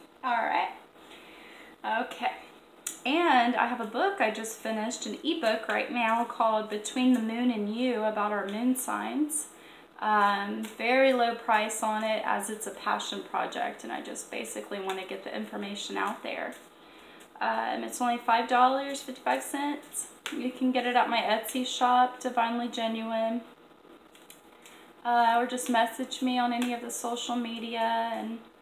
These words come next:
I can send it to you. All right,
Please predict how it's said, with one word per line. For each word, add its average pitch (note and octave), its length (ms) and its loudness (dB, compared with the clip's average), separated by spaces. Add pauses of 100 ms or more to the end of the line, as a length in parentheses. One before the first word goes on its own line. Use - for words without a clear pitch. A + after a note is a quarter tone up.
(340)
I - 120 -8
can A#3 220 -4
send A#3+ 300 -2
it C4 200 -2
to - 140 -2
you. B3+ 440 2 (1800)
All A#3+ 260 0
right, - 640 -4